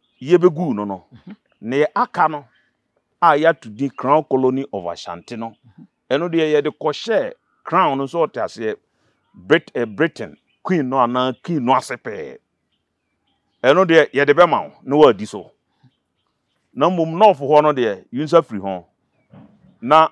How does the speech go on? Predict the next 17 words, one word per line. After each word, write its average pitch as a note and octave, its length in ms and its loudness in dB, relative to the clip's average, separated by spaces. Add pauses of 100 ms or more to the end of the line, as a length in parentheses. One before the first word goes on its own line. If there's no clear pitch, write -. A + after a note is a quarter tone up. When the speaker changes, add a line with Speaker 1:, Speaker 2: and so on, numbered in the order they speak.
(120)
Speaker 1:
ase B2+ 280 -4
ha C3+ 200 4
no C3 120 -4
nso, B2 260 -10 (400)
ne A2+ 100 -4
aka A#2+ 240 0
no A2 80 -6
Yunsa G#2+ 360 -8
firi - 160 -20
ho. C#2 200 -20 (1800)
Ɛna A#2 180 -4
ɔte F#2+ 160 -14
aseɛ. - 280 -16 (580)
Ankyɛre E3 380 -2
biara F#3 200 6
na D3 100 -4
ɔwuiɛ. A2 380 -6